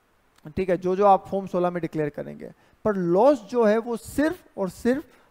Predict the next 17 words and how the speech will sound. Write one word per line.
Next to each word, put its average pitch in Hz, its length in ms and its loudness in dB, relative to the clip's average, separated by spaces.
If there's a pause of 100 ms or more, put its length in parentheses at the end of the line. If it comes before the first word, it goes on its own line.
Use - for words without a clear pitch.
हाउस 240 260 4
प्रॉपर्टी 208 400 -2
का 196 80 -2
कंसीडर 175 440 -4
किया 165 220 -2
जाता 139 300 -4
है, 170 200 -2 (220)
उसके 185 260 -4
अलावा 185 220 2
किसी 180 280 -12
भी 175 100 -2
लॉस 151 220 -4
को 160 120 -16
कंसीडर 156 500 -2 (920)
नहीं 170 240 2
किया 147 220 -2
जाता। 127 320 -10